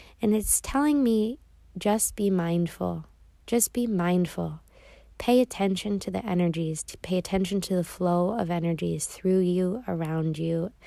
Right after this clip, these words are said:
and in those around you, and through those around you, because we are all in a heightened state of awareness,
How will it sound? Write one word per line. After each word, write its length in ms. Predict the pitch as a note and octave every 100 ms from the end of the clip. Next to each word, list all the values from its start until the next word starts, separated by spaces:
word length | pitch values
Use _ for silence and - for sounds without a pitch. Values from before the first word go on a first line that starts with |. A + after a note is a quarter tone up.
| - - - -
and 280 | F#3+ F#3 -
in 300 | G#3+ G#3 G3+
those 400 | F#3+ F#3+ F3+ - - -
around 420 | F3+ E3+ E3 D#3+
you, 200 | E3 E3 F3+
and 300 | E3+ E3 - - _ -
through 340 | G#3+ G#3+ G3+
those 300 | F#3 F3 -
around 480 | - F3 D#3 D3+ D#3
you, 200 | F3 F#3+ - - - - -
because 460 | G3 - G3+ F3 -
we 280 | G#3 G3+
are 120 | G3 A3+
all 520 | B3 G3 G3 G3 F#3 - - - - - _ - - - - -
in 140 | G#3 F#3
a 80 |
heightened 480 | D3+ D3 G#3 D4 E4+
state 400 | - G#3 F#3 G#3 -
of 140 | E3+
awareness, 920 | E3+ E3+ E3+ E3 D#3 F3 D#3+ -